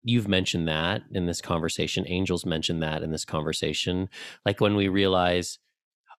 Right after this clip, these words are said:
"Oh, I'm not broken. I just grew up in a family that didn't give me the tools that I needed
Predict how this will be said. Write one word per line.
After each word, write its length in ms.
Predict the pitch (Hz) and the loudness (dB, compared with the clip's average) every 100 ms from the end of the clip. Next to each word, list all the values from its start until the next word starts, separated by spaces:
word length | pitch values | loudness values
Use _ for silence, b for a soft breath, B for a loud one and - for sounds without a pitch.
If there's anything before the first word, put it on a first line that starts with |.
| - | 4
"Oh, 220 | 127 - | 6 6
I'm 240 | 120 165 170 | 4 4 6
not 320 | 110 92 78 _ 147 _ - | 6 4 2 _ -20 _ 2
broken. 720 | 117 139 - 95 90 92 107 | 6 6 4 4 4 2 2
I 160 | 107 156 | 2 2
just 160 | 135 | 2
grew 100 | - | 2
up 140 | 90 - | 2 2
in 60 | |
a 40 | 92 | 2
family 360 | - 92 104 | 2 4 4
that 160 | 104 98 | 2 2
didn't 260 | 113 110 101 | 2 2 2
give 160 | 117 | 4
me 140 | 110 98 | 4 4
the 100 | 95 | 2
tools 400 | - 151 147 110 | 2 4 6 6
that 140 | 101 | 4
I 140 | 95 98 | 6 4
needed 600 | 117 175 101 92 101 | 4 4 4 4 2